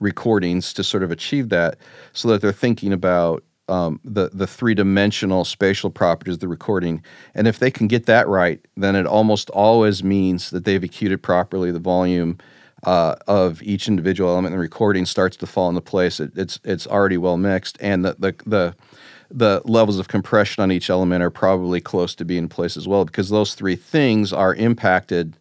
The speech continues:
by where you put things in space, and where you put things in space have to do with frequency response, uh, phase, uh, the amount of reverb that's on it, and, uh, how much it's compressed.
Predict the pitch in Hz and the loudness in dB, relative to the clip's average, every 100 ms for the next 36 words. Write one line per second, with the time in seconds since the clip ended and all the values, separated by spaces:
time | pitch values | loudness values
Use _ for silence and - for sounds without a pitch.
0 | - 104 90 87 85 98 90 85 80 95 | -6 0 2 2 0 0 0 -2 -6 -6
1 | - 90 85 80 - 101 85 80 90 101 | -4 -4 -4 -6 -6 -2 -2 -4 -2 0
2 | 92 90 90 101 87 85 - 113 92 - | 0 -2 -4 -2 -4 -6 -2 0 0 0
3 | 90 90 87 85 90 90 87 85 - - | -2 -2 -6 -2 -2 0 0 -2 -4 -18
4 | - - - - 110 98 104 - 98 92 | -20 -20 -20 -4 -2 0 -2 0 -2 -2
5 | - 90 92 92 92 - - _ - - | -2 0 2 2 0 -4 -12 _ -20 -20
6 | _ - 101 92 85 - - 104 98 98 | _ 0 4 4 2 -2 2 4 4 4
7 | 95 90 - - 98 92 85 98 98 95 | 2 0 -6 -4 0 2 2 2 2 2
8 | 92 92 95 98 92 87 85 92 87 90 | 2 0 0 0 0 0 -2 -2 0 0
9 | 90 90 - - - 95 90 87 87 82 | 0 -2 -6 -14 -6 -2 0 0 -2 -6
10 | - 95 87 73 92 92 92 - 82 - | -4 0 2 2 0 0 0 -4 -10 -8
11 | 90 - 95 73 - | -6 -2 -2 -2 -8